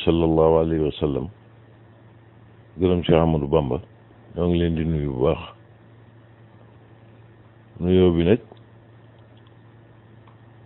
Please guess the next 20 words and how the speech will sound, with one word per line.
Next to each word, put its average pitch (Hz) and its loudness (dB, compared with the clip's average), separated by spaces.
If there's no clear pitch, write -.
li 90 -4
tax 98 4
ñu 92 2
di 92 2
ko 87 4
def, 80 2
mooy 87 2
xew-xew 90 6
bi 87 2
nga 95 4
xam 90 2
ne 92 0
moo 90 2
xew 87 0
ci 87 2
àdduna 82 2
bi 76 -4
fi 80 -6
mu 78 0
ne, 71 -2